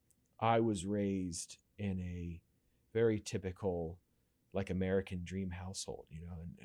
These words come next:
in, in, in all the good ways. You know, my dad came from not very much, joined the military, started his own business, very successful. My mom went to college, was an elementary school teacher for, like, thirty years. Like, they worked hard and achieved their goals.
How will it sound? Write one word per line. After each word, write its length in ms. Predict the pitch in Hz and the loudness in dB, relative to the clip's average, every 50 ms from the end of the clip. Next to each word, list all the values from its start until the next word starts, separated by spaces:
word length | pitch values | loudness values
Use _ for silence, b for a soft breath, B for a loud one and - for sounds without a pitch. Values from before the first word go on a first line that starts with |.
| - - | -10 -6
in, 140 | 107 104 | -2 -2
in, 140 | 107 107 - | 0 2 4
in 100 | 113 120 | 6 6
all 220 | 123 139 151 147 127 | 8 8 8 8 6
the 80 | 113 | 4
good 260 | 107 101 120 113 95 | 2 2 0 0 0
ways. 320 | 85 - - - - - - | -2 -6 -10 -10 -12 -10 -8
You 60 | 95 | -6
know, 80 | 95 92 | -6 -4
my 160 | 92 98 92 | -4 -4 -4
dad 440 | 92 95 95 98 95 98 98 92 92 b b b b b b b b b b b _ _ | -4 -4 -4 -4 -2 -2 -4 -4 -6 b b b b b b b b b b b _ _
came 300 | - - 104 104 104 101 | -2 0 2 2 2 0
from 280 | 98 - 98 95 95 101 | 0 -2 -4 -2 0 0
not 240 | 98 98 98 - - | -2 -2 -4 -6 -4
very 220 | 101 95 95 92 | -4 -2 -2 0
much, 500 | 95 98 98 92 - - - - - - | 0 -2 -2 -2 -4 -4 -4 -4 -4 -4
joined 260 | - - 101 98 95 | -4 -4 -4 -4 -2
the 60 | 95 | -2
military, 960 | 95 101 101 107 104 98 - 107 98 98 98 98 95 95 95 92 92 - - _ | -2 -2 0 -2 -2 -2 -2 -2 0 2 2 2 2 2 0 0 -4 -6 -8 _
started 360 | - - - 95 92 92 92 90 | -10 -8 -6 -4 -4 -4 -4 -4
his 140 | 92 85 | -4 -4
own 160 | 92 92 90 90 | -2 -2 0 2
business, 580 | 98 101 98 87 98 98 95 90 - - - - | 2 2 2 2 0 0 0 0 0 -4 -4 -4
very 180 | 92 90 85 | -4 -4 -2
successful. 440 | - - - - 95 90 - - 87 | -4 -6 -4 -2 -2 -2 -2 -4 -4
My 80 | 85 85 | -4 -2
mom 200 | 87 90 90 92 | -2 -2 -2 -2
went 120 | 90 85 | -4 -6
to 80 | - 87 | -8 -10
college, 420 | - - 95 92 90 87 87 82 | -6 -4 -2 -2 -2 -2 -4 -6
was 180 | 85 80 76 82 | -8 -8 -8 -6
an 120 | 80 80 | -6 -4
elementary 400 | 82 92 92 92 95 92 - - | -4 -2 0 0 -2 -2 -2 -6
school 200 | 85 - - 95 | -8 -6 -6 -8
teacher 420 | 90 - 92 85 - - 87 85 85 | -6 -4 -6 -6 -4 -4 -4 -4 -6
for, 160 | - - 82 | -6 -8 -8
like, 220 | 85 82 85 - | -8 -8 -8 -6
thirty 240 | - 95 90 87 90 | -6 -4 -4 -2 -4
years. 440 | 87 90 90 90 90 87 85 85 - | -4 -4 -2 -2 -2 -2 -4 -4 -6
Like, 280 | 92 85 80 80 - _ b b b b b b b b b b b b _ - | -6 -6 -8 -10 -12 _ b b b b b b b b b b b b _ 2
they 100 | 107 104 | 2 4
worked 320 | 104 113 113 107 - - | 6 6 4 4 2 -8
hard 440 | - - 110 107 101 98 98 95 90 | -4 0 2 2 2 2 0 -2 -4
and 140 | 90 87 87 | -6 -6 -8
achieved 560 | 85 - - - 110 101 98 87 87 92 85 | -8 -8 -6 -4 -4 -4 -4 -4 -4 -6 -4
their 160 | 90 90 90 | -2 -2 -2
goals. 600 | 87 95 101 110 90 58 50 50 - - - - | 2 4 4 4 4 0 -4 -8 -10 -12 -12 -12